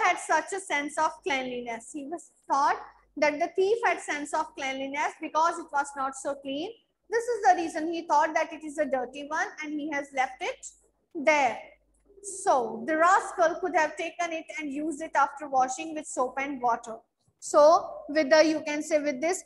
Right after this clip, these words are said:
insulting remark, he said he would have taken it, that vest also.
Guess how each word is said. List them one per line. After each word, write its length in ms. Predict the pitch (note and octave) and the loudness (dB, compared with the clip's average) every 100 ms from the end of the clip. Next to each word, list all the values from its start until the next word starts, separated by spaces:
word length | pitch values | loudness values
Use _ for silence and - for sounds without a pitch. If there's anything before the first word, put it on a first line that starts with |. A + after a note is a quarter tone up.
| D#4 | -6
insulting 480 | D#4 C#4+ C#4 D#4 | 2 2 2 -2
remark, 400 | D4+ C#4+ B3+ C4 | -4 -2 -2 -2
he 80 | E4 | -6
said 260 | D#4 D#4+ F#4+ | -6 -4 -4
he 120 | F#4+ | -4
would 160 | F#4+ B4 | -2 2
have 100 | B4 A#4+ | 2 2
taken 280 | F#4 F4+ F4 F4+ | -4 -4 -4 -6
it, 140 | D4 | -2
that 280 | C#4+ C4+ C4+ C4 | 2 2 0 -4
vest 240 | C4+ D4 | -4 -4
also. 380 | C#4 B3+ A#3+ D#4+ | -6 -6 0 4